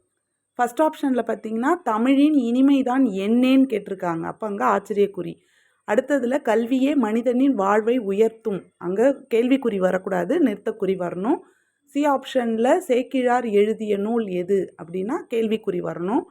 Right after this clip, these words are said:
அந்தோ இயற்கை அழிகிறதே, இங்கேயும் வந்து ஆச்சரியக்குறி வரணும்.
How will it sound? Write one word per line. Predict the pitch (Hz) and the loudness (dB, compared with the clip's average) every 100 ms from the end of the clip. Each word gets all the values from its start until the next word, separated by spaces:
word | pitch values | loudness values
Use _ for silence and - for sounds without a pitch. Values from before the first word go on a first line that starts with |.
| _ _ _ | _ _ _
அந்தோ | 185 214 226 269 | -4 2 4 6
இயற்கை | 294 190 214 240 240 269 269 | 4 0 0 0 2 0 2
அழிகிறதே, | 185 220 214 214 190 208 190 - | 2 2 0 0 2 0 0 -4
இங்கேயும் | 208 220 233 226 | -6 -4 -2 -4
வந்து | 202 214 339 | -4 -2 -2
ஆச்சரியக்குறி | - 180 185 208 190 185 180 | 2 0 2 0 0 0 -2
வரணும். | 170 160 175 254 | -2 -2 0 -2